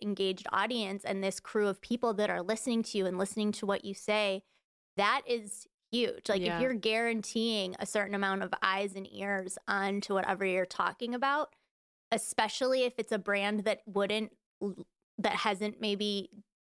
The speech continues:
Speaker 1: experienced pod advertising before,
Speaker 2: Mm-hmm.
Speaker 1: that is l-, just an, um, I think everybody wants to be, um,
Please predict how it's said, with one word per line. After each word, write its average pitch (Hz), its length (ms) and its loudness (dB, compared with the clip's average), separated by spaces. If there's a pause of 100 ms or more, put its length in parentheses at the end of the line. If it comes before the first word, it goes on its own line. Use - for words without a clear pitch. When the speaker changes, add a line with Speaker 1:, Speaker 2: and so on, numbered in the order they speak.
(200)
Speaker 1:
experienced 202 640 0
pod 185 280 0
advertising 226 720 0
before, 294 520 0
Speaker 2:
Mm-hmm. 175 280 0
Speaker 1:
that 226 180 4
is 240 220 0
l-, - 80 0 (120)
just - 340 -2 (240)
an, 233 100 4
um, 220 300 2 (180)
I 226 120 2
think 262 240 -2 (100)
everybody 247 540 2
wants 202 800 0
to 226 140 2
be, 175 540 0 (460)
um, 196 240 2